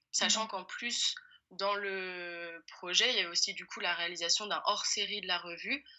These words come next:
Speaker 1: un peu sous le même mode et processus, euh, euh, qu'on met en place dans les, la revue trimestrielle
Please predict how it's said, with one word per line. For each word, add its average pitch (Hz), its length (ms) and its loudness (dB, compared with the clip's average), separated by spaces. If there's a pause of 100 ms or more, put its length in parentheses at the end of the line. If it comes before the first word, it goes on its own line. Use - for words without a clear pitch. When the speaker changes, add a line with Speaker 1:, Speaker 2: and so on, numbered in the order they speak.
(120)
Speaker 1:
un 190 120 4
peu 226 160 -4
sous - 200 -4
le 190 360 -4
même 190 300 0
mode 208 320 0
et 170 300 -2
processus, - 880 -4
euh, 165 320 -4 (800)
euh, 160 260 0
qu'on 190 160 -6
met 190 140 0
en 180 120 0
place 190 360 2
dans 170 120 -4
les, 160 240 -4 (140)
la 160 120 4
revue 170 280 -10
trimestrielle 180 960 2